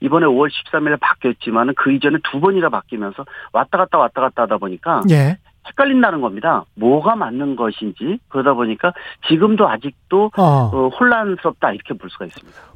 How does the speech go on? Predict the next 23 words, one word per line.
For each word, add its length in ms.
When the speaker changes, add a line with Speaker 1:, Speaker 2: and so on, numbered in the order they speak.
Speaker 2:
뭐가 240
맞는 300
것인지 280
정확히 360
설명부터 540
해 100
주십시오. 580
법 200
Speaker 1:
어, 120
Speaker 2:
내용. 300
Speaker 1:
지금 200
전동 360
킥보드가 400
오월 240
십삼 360
일부터 280
바뀐 440
것은 640
이 160
전동 360
킥보드를 720
원동기 480
장치 300